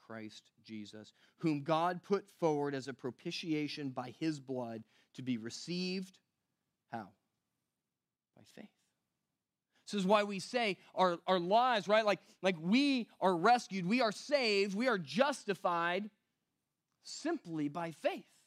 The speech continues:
by trusting in what Christ has done. And it, and it says, "This was to show God's righteousness, because in his divine forbearance, he had passed over former sins."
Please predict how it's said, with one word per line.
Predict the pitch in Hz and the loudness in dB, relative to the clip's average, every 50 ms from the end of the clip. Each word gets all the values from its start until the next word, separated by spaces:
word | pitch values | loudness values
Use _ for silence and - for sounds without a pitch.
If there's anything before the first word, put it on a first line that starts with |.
| _ _ _ _ _ _ _ _ _ _ _ _ _ _ _ - | _ _ _ _ _ _ _ _ _ _ _ _ _ _ _ -2
by | 180 190 | -2 -2
trusting | 185 - - - 269 302 285 - - - 170 160 151 147 156 165 175 - | -2 -6 -8 -6 -4 -4 -4 -6 -8 -6 -4 -2 -2 -2 -4 -6 -8 -6
in | 170 180 175 175 | -2 -2 0 0
what | 180 - - | 0 -2 -2
Christ | - 226 226 196 175 175 165 - - - - | -4 -4 -4 -4 -4 -6 -8 -10 -12 -12 -10
has | 180 170 165 | -10 -8 -6
done. | 196 233 240 156 123 113 - _ _ _ _ _ _ _ _ _ _ _ _ _ _ _ _ - | -4 -4 -4 -6 -10 -14 -20 _ _ _ _ _ _ _ _ _ _ _ _ _ _ _ _ -2
And | 180 196 | 0 2
it, | 214 220 208 208 - 196 | 2 2 2 0 0 0
and | 208 214 | 0 2
it | 190 | 4
says, | 240 226 196 143 - _ - | 2 2 2 0 -4 _ -2
"This | 170 175 262 330 359 - - 233 | 0 2 2 0 0 -4 -6 0
was | 240 254 247 226 - | 2 2 2 2 0
to | - 226 208 | -4 -6 -6
show | - - - 262 269 262 262 262 254 254 262 220 - _ _ - 185 | -4 -4 -2 0 2 4 4 4 4 2 0 -4 -10 _ _ -6 -2
God's | 165 226 240 247 262 254 254 254 226 - - _ - | 2 4 4 4 4 2 -2 -2 -4 -6 -12 _ -6
righteousness, | 170 180 220 254 262 240 - - 208 180 - - 156 139 131 - - - - _ _ _ _ _ _ _ _ _ _ _ _ _ _ - | 0 2 4 4 4 2 0 -4 -6 -6 -6 -6 -8 -8 -8 -10 -14 -18 -18 _ _ _ _ _ _ _ _ _ _ _ _ _ _ -2
because | 196 196 226 214 208 | 0 2 2 2 2
in | 208 208 | 2 2
his | 196 226 277 320 339 285 | 2 2 2 2 2 0
divine | 262 330 262 277 277 285 269 | 0 2 2 2 2 2 0
forbearance, | - 294 285 254 247 214 196 196 208 196 - _ _ _ | -2 0 0 2 2 2 2 0 -2 -4 -8 _ _ _
he | - - 254 277 285 294 294 285 277 | -4 -2 0 2 2 2 0 -2 -4
had | - - 190 180 - | -6 -8 -8 -8 -6
passed | - 214 208 202 190 - 226 | -2 -2 0 0 0 2 4
over | 226 240 254 254 226 277 269 262 262 - _ _ _ _ _ | 4 4 4 2 -2 -2 -4 -4 -4 -6 _ _ _ _ _
former | - 214 214 220 233 233 233 233 226 226 220 214 - | 0 2 2 4 2 2 0 -2 -2 -4 -6 -8 -10
sins." | - - - - 208 196 170 143 131 127 120 117 - - - | -12 -10 -6 -2 -2 0 0 -2 -4 -6 -8 -10 -12 -14 -16